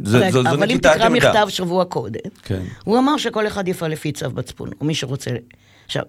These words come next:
Speaker 2: למה זה הגיע? כי זה הגיע ל-, לנק-, אז זה, זה אני.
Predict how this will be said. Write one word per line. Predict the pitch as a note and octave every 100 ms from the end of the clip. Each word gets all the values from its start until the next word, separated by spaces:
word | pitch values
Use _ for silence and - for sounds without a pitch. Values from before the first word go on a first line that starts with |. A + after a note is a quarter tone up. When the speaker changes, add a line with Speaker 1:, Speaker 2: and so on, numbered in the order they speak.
| -
Speaker 2:
למה | E3 F3+ F3
זה | C#3+
הגיע? | D3+ C#3+ C#3+ E3 - - -
כי | C#3+
זה | D3
הגיע | D3+ D3 D3+
ל-, | D3 -
לנק-, | D3+ D3 C#3 - -
אז | C#3+
זה, | D#3 -
זה | D#3 F3+
אני. | C#3+